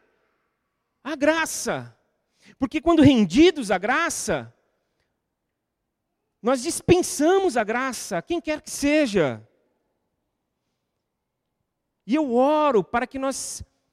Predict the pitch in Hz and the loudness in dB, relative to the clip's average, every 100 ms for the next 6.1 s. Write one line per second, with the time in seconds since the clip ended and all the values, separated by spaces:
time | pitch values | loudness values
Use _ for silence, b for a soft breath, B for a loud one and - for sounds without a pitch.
0 | _ - 339 311 - - 262 302 311 208 | _ -12 -8 -8 -8 -4 0 2 0 -2
1 | 160 160 - 320 359 - 240 240 294 277 | -8 -10 -4 -2 -2 0 4 4 4 0
2 | - 156 120 - - - _ _ _ _ | -6 -10 -10 -12 -16 -18 _ _ _ _
3 | _ _ _ _ _ _ 233 233 294 285 | _ _ _ _ _ _ -8 -2 0 0
4 | - 277 233 160 - b b - 190 277 | 0 -2 0 -2 -6 b b -12 -8 -6
5 | 285 285 - 269 - - 294 302 285 196 | -6 -8 -4 -2 -2 -6 -4 -2 -2 -6